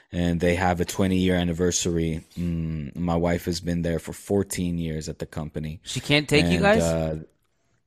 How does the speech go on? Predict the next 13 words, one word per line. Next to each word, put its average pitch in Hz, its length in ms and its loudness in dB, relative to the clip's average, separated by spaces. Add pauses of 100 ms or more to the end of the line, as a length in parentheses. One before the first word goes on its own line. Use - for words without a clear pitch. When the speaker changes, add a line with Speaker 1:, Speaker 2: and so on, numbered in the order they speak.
(920)
Speaker 1:
yeah, 196 200 8
well, 196 280 8
so 214 200 8
th-, 190 220 4
this 196 260 4
was 190 160 2
the, 160 360 6 (840)
the 190 140 2
company 196 380 4
said, 156 300 6
"Bring 165 220 6
your 165 120 8
family." 139 680 4